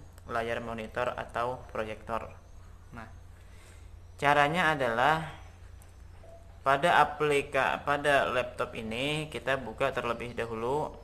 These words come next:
aplikasi pengaturan. Jika menggunakan Windows sepuluh, bisa klik icon start,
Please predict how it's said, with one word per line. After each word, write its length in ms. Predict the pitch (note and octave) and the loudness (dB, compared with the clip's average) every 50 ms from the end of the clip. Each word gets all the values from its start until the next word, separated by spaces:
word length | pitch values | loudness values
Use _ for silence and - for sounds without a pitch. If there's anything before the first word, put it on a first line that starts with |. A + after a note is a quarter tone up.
| - - - - | -16 -16 -10 -10
aplikasi 800 | C3+ - - A2+ G#2+ - G#2 G#2+ A2 - - A2 G#2+ G#2+ G#2+ - - - - - - - - - - - - - - - - - | -10 -8 -8 -8 -8 -6 -6 -6 -6 -6 -6 -6 -6 -6 -6 -8 -10 -14 -18 -18 -18 -18 -18 -18 -16 -18 -18 -18 -18 -16 -12 -10
pengaturan. 720 | A#2 A2 G#2+ - A2 G#2 G#2 G#2+ A2 A#2 C3 C#3+ - - A#2+ - - - - - - - - - - - - - - - - - - - - - - - - - | -8 -8 -8 -8 -10 -6 -2 2 2 2 2 0 -4 -8 -10 -12 -14 -14 -14 -16 -14 -16 -16 -16 -18 -18 -18 -18 -18 -16 -18 -18 -18 -18 -18 -18 -18 -18 -16 -14
Jika 400 | - A2+ G2+ - A#2 A#2 A#2 A#2 | -12 -12 -8 -4 -2 0 0 0
menggunakan 560 | A2+ A#2 A2+ A2+ A2+ A2+ A2+ A2 A#2 A#2 A#2 | 0 -2 -4 -4 -4 -4 -4 -4 -4 -4 -4
Windows 400 | A2+ A2+ A2+ A2+ A2+ A2 - - | -6 -6 -2 -4 -2 -2 -4 -6
sepuluh, 400 | - - - A2+ A#2+ C3+ C#3+ D#3+ D3+ - - - - | -8 -8 -8 -4 -2 -2 -2 -2 -4 -8 -12 -12 -10
bisa 320 | G#2 - - B2+ B2+ B2+ | -10 -6 -2 -4 -4 -4
klik 400 | - B2 A#2+ B2+ C3+ D3 C#3+ - - A#2+ | -4 -6 -2 0 0 -2 -2 -4 -2 -2
icon 560 | A#2 A2+ A2 - - A#2 A2+ A2+ A2 A2 A2 | -2 -2 -2 -6 -6 -2 -2 -2 -2 -2 -6
start, 480 | - - - G#2+ A#2 C3 - C#3+ D3+ | -6 -4 -2 0 0 0 0 -2 -8